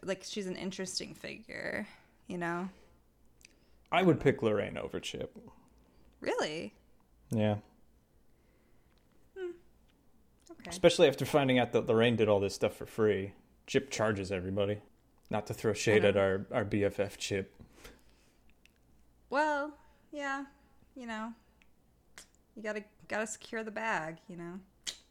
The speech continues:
Speaker 2: Yeah.
Speaker 1: I don't, yeah, I mean, I, I don't blame anyone for charging for, like, anything, but, uh, yeah, eh, I don't know. Jury's still out, I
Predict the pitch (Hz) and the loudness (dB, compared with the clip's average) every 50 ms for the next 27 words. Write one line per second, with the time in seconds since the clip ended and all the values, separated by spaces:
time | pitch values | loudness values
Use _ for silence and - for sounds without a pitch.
0 | _ _ _ _ - - _ - 113 107 104 104 104 - - - - 190 190 190 | _ _ _ _ -20 -20 _ -8 -6 -6 -6 -6 -8 -10 -14 -12 -10 -8 -8 -8
1 | - - - _ _ _ - 185 185 185 185 196 214 - - 180 180 185 185 180 | -10 -12 -18 _ _ _ -12 -10 -8 -8 -8 -10 -12 -14 -12 -12 -10 -10 -10 -10
2 | - - 208 - - - - - - - - _ _ _ _ _ _ _ _ - | -10 -10 -10 -12 -14 -18 -20 -20 -20 -20 -20 _ _ _ _ _ _ _ _ -20
3 | - - _ _ _ _ _ _ _ _ _ _ _ _ - 196 208 208 202 214 | -20 -20 _ _ _ _ _ _ _ _ _ _ _ _ -10 -8 -8 -8 -6 -6
4 | 214 202 190 190 180 180 170 170 175 180 180 - - - - - 170 170 175 160 | -6 -4 -4 -4 -4 -6 -6 -8 -8 -10 -10 -10 -12 -10 -6 -6 -4 -4 -4 -6
5 | 180 175 170 160 175 180 - _ _ _ _ _ _ - _ _ _ _ _ _ | -8 -8 -8 -8 -10 -12 -14 _ _ _ _ _ _ -20 _ _ _ _ _ _
6 | _ _ - - 165 160 160 160 165 165 160 160 - - - 165 165 165 165 165 | _ _ -12 -8 -8 -6 -6 -6 -6 -6 -8 -8 -10 -14 -14 -12 -10 -10 -10 -8
7 | - 165 165 165 170 175 165 - 165 165 160 - - - _ _ _ _ - - | -8 -10 -8 -8 -10 -12 -10 -8 -6 -6 -6 -6 -8 -12 _ _ _ _ -20 -20
8 | _ _ _ _ _ _ _ _ _ _ _ _ _ _ _ _ - - 175 165 | _ _ _ _ _ _ _ _ _ _ _ _ _ _ _ _ -12 -10 -8 -8
9 | - - - 190 190 190 - _ _ _ _ _ _ _ _ _ _ _ _ _ | -6 -6 -6 -6 -8 -10 -16 _ _ _ _ _ _ _ _ _ _ _ _ _
10 | _ _ 220 220 208 208 214 - - _ - 285 302 330 330 302 - - - - | _ _ -8 -6 -6 -6 -8 -12 -16 _ -16 -12 -10 -10 -10 -10 -12 -16 -18 -16
11 | 320 311 285 226 185 165 165 165 165 _ _ _ _ _ _ _ _ _ _ _ | -14 -12 -10 -10 -8 -8 -10 -10 -12 _ _ _ _ _ _ _ _ _ _ _
12 | _ _ _ _ _ _ _ _ _ _ _ - 285 277 277 262 269 - - 226 | _ _ _ _ _ _ _ _ _ _ _ 2 4 4 4 4 0 -4 -4 -4
13 | 196 180 165 160 160 156 151 - - - - - - | -2 0 0 0 -2 -2 -6 -8 -10 -10 -8 -6 -6